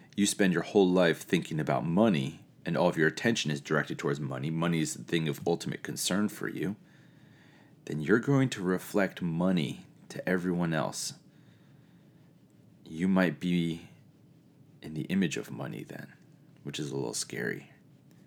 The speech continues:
But the thing is, people will see what you are directed towards, just like a mirror. And if you describe a mirror,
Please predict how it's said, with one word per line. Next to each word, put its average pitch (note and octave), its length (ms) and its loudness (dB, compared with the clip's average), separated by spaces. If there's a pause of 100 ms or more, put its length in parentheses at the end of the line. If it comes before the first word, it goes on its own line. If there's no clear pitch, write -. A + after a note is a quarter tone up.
(1200)
But F#2+ 120 0
the F#2+ 60 0
thing B2+ 260 4
is, G#2+ 120 4
people D3 420 4
will C3 200 2
see E2+ 500 0 (1500)
what G2+ 220 4
you G2 240 6
are G#2 100 8
directed G2+ 500 2
towards, - 480 -8 (560)
just - 180 -6
like A#2+ 160 0
a G#2 60 -6
mirror. D2 460 -2 (1200)
And G#2+ 80 8
if G#2+ 100 2
you A2+ 60 10
describe D3+ 560 4
a F#2+ 40 4
mirror, E2+ 440 4